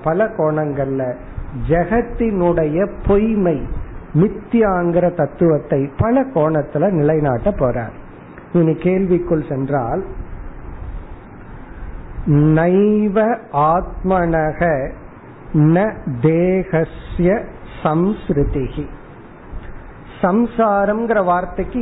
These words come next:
இனி ஒரு சமஸ்கிருத சொல் சம்ஸ்ருதிஹி. சம்ஸ்ருதிஹி.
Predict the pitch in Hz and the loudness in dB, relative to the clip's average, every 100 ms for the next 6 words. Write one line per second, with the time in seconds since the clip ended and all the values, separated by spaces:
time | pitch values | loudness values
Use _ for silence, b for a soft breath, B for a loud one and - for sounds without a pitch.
0 | 196 208 247 240 190 170 170 180 190 - | 0 2 4 4 2 2 0 0 -2 0
1 | 170 156 156 135 185 240 - - - - | 0 2 2 4 2 2 -4 -10 -8 -2
2 | 185 202 254 262 - 196 151 160 143 123 | 2 2 2 0 0 2 2 2 0 0
3 | 160 147 - - - - - - - - | -2 -2 -4 -8 -10 -12 -14 -10 -10 -8
4 | - - - - - - - - - - | -10 -12 -16 -16 -12 -8 -6 -8 -10 -12
5 | - - 202 220 247 254 - 180 151 151 | -6 -2 2 4 6 4 2 2 2 0
6 | 143 131 170 | -2 0 -2